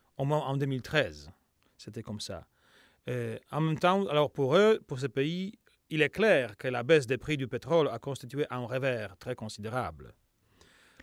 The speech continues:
La situation est différente au Cameroun, qui est aussi un pétro-, pays pétrolier, mais pays beaucoup plus diversifié.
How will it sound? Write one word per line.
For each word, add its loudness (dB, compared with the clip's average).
La -2
situation 2
est 0
différente 0
au -2
Cameroun, -4
qui -12
est -2
aussi -6
un -4
pétro-, -10
pays -6
pétrolier, -10
mais -10
pays -6
beaucoup -8
plus -12
diversifié. -14